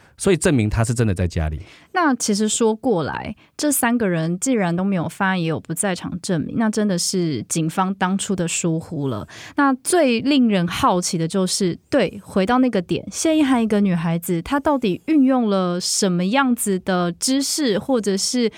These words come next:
Speaker 2: 之前的计划跟调查，而达到一个人杀了两个人呢？
Speaker 1: 就是说她非常的精细。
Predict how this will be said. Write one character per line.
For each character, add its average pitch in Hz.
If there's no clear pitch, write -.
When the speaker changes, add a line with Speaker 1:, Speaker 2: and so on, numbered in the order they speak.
Speaker 2:
之 247
前 202
的 180
计 233
划 226
跟 196
调 196
查， 156
而 190
达 202
到 247
一 202
个 208
人 175
杀 226
了 208
两 175
个 170
人 170
呢？ 262
Speaker 1:
就 196
是 175
说 147
她 143
非 143
常 101
的 95
精 117
细。 -